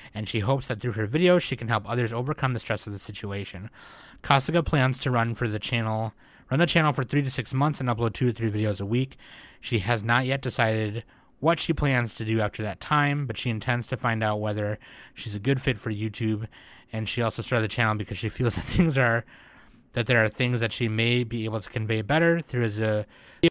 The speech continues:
post to her Twitter, Instagram, and things like that. She is known for voicing Mimi Rin in Granbelm,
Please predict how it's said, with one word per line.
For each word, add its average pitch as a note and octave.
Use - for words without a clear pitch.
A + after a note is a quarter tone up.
post A#2+
to A#2
her G#2+
Twitter, A2
Instagram, G2+
and G2
things G#2+
like G#2
that. G#2
She -
is A2+
known A#2+
for A2+
voicing A2
Mimi G#2
Rin B2+
in G2+
Granbelm, A2+